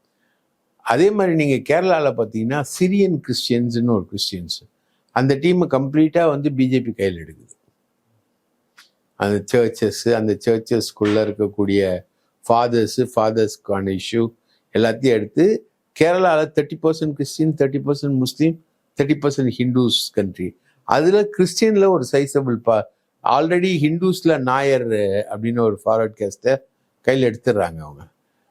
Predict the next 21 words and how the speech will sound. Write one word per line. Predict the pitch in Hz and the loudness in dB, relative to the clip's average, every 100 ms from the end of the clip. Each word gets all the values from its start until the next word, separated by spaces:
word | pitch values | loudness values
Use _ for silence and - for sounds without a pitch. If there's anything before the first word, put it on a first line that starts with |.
| _ _ | _ _
அவங்க | - 160 156 | 0 2 2
இயற்கையாவே | 113 101 131 151 160 160 160 165 | 0 2 2 2 2 2 2 2
அவங்க | 160 143 135 117 110 101 98 - _ - | 0 0 0 2 0 -2 -6 -12 _ -6
அப்படிதான், | 110 101 107 101 | -4 -2 -2 -4
அவங்க | 92 - _ - | -12 -20 _ -2
நாயர்ஸ். | 110 104 87 - - _ _ _ _ _ _ _ - | 0 0 -2 -6 -16 _ _ _ _ _ _ _ -4
அந்த | 143 147 147 139 131 123 | -2 2 4 4 4 0
கேஸ்ட் | 123 143 - - | 0 -2 -2 0
வந்து | 127 120 139 | 2 0 -2
பி | 127 | -2
ஜே | 127 123 | 0 0
பி, | 101 | -2
ப்ரோ | 95 135 139 | -4 0 0
பி | 123 | 0
ஜே | 113 | -2
பியா | 107 110 95 | 0 0 -2
போகுது. | - 87 90 - _ _ _ _ | -4 -10 -10 -16 _ _ _ _
அதுக்கப்புறம் | - 190 247 233 208 214 220 196 151 135 117 - _ _ _ _ _ _ - | -2 0 2 0 0 0 0 0 0 -2 -4 -12 _ _ _ _ _ _ -2
கிறிஸ்டியன்ஸை | 165 196 180 151 117 | 0 2 0 0 0
கையில் | 120 98 | 0 -2
எடுத்துடுறாங்க. | 82 - 85 80 80 | -6 -10 -10 -10 -12